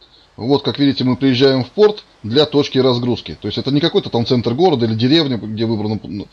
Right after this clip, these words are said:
э, точка. Нет, она выбрана очень антуражненько, в порту. Э, сам процесс, конечно же, вот, ну, такой простенький. Ну, заезжаем на триггер и все. Заказ выполнен.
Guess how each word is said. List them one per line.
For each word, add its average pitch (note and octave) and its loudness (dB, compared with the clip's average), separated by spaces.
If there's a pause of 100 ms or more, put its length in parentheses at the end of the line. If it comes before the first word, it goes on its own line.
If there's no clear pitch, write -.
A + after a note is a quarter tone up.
(280)
э, A2 2
точка. A2+ 0 (200)
Нет, E3 2
она D3 2
выбрана C3 0
очень B2+ 2
антуражненько, C#3 0
в - -16
порту. E3+ 0 (360)
Э, G#2+ 2 (100)
сам - 0
процесс, D#3+ -2
конечно B2+ -2
же, A2+ -2
вот, A2 -2 (140)
ну, G2 -6
такой F#2+ -6 (140)
простенький. C#3 0
Ну, F#2 -8
заезжаем A2+ 0
на A#2+ 2
триггер A#2+ 0
и A2 -6
все. F#2 -8 (600)
Заказ B2 0
выполнен. F#2+ -4